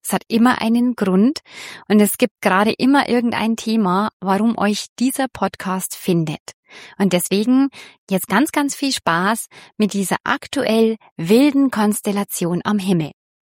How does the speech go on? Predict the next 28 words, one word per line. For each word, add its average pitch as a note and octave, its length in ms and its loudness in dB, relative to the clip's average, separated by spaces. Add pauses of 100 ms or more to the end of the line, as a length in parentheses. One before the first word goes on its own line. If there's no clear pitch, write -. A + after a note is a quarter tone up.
(640)
Und A#3+ 140 4
ich A3+ 80 4
habe B3+ 180 2
ja A3+ 120 4
gerade G3+ 360 0
erwähnt, F#3 540 2 (300)
es A3 160 0
ist B3 280 -6
nicht A#3 360 0
nur B3 200 2
eine G#3 300 2
Konstellation, F3 960 0
die G3+ 140 0
dazu F#3 300 -2
führt, A3+ 440 0 (360)
dass G3 180 0
sich - 180 -6
viele C4 300 2
Menschen A3 640 0 (140)
gerade G3 520 0
vielleicht F3+ 400 -4
erschöpft - 480 -6
fühlen, G3 540 0 (420)
dünnhäutiger, G3 1040 4 (300)
vielleicht F#3 400 0
auch F3+ 100 -2
ein - 80 -12
bisschen - 220 -6